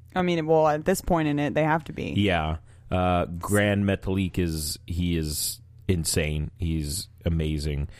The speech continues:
Speaker 2: The Kota Ibushi, Brian Kendrick match did not disappoint.
Speaker 1: Mm-hmm.
Speaker 2: Very, very good. Very story driven. Daniel Bryan and Brian Kendrick
Speaker 1: I
Speaker 2: cried in
Speaker 1: saw
Speaker 2: the
Speaker 1: that.
Speaker 2: ring at the
Speaker 1: Mm-hmm.
Speaker 2: end. It was a great match. It's very, very good. I'm just,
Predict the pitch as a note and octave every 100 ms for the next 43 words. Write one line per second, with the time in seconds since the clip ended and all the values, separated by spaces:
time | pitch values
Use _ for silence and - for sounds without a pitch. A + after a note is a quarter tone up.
0 | - - - - F#2 G2 G2+ F#2+ F2+ F2
1 | - - - - A2+ A2 G#2 F#2 G2+ F#2+
2 | G2+ F#2 F2+ E2+ - F2+ F2 - F#2 E2+
3 | - F2 E2 - - G#2 D3 C#3 G#2 G#2
4 | - - F#2+ E2+ E2 - - - F#3+ F#3
5 | C#3+ A2 A2 G#2+ G2+ G2 F2+ F2 F2+ E2+
6 | D2 F2+ F2 E2+ - F2 F2 D#2 E2 D2+
7 | D#2+ D#2 D2+ - - - F2 E2+ E2 E2+
8 | E2+ E2+ - E2+ D#2+ D#2 D#2 D2+ D#2 D#2+
9 | - D#2+ D#2+ - - F#3+ F#3+ E3+ D#3+ D#3
10 | D#3 D3+ - - - - F3+ B2 E3+ -
11 | - - - - - - C3+ D3 A2+ G#2+
12 | G2+ A2+ F2 E2+ D#2 D2+ - - G2+ F2+
13 | D#2+ F#2+ G2 F#2+ E2 E2 D#2 C#2 D#2 D2+
14 | C#2+ - E2 D#2+ D#2+ - -